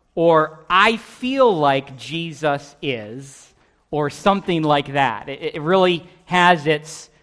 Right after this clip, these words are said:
source and authority in the self. "To me, this is who Christ is." Uh, one of the effects of kind of our modern way of thinking in our, in our, in our present day culture and what we might call the spirit of the age is that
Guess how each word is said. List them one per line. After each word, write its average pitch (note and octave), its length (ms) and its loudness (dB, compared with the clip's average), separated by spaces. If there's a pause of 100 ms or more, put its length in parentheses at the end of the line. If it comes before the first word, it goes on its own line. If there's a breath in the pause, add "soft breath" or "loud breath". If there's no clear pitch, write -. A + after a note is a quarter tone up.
source F3+ 640 2
and C#3+ 120 -2
authority E3 480 -2
in E3+ 200 -4
the C#3 100 -6
self. - 640 -4 (280 soft breath)
"To - 120 -10
me, F3+ 380 -4
this D3 240 -8
is C3 140 -12
who C3+ 120 -8
Christ A#2 460 -10
is." - 360 -20 (680 soft breath)
Uh, - 60 -8
one G3 280 0
of F#3 140 -2
the E3+ 160 2
effects F3 460 2
of D3 180 0
kind F#3+ 180 0
of E3 80 -2
our C#3+ 140 0
modern C#3+ 520 0
way D3 240 0
of B2+ 120 -6
thinking D3+ 640 -6
in C3+ 80 -6
our, C3+ 160 -6
in C#3 60 -4
our, C#3 140 -2
in C#3 100 -6
our C3+ 80 -4
present F3 400 -4
day C#3+ 120 -2
culture D3+ 460 -4
and A#2+ 160 -8 (240 loud breath)
what D#3+ 120 -10
we E3 80 -6
might D3+ 200 -4
call D#3 180 0
the C3+ 120 -10
spirit F3 420 -4
of C#3 80 -6
the B2 160 -8
age A#2+ 420 -10 (580 soft breath)
is D#3+ 260 -4
that E3+ 280 4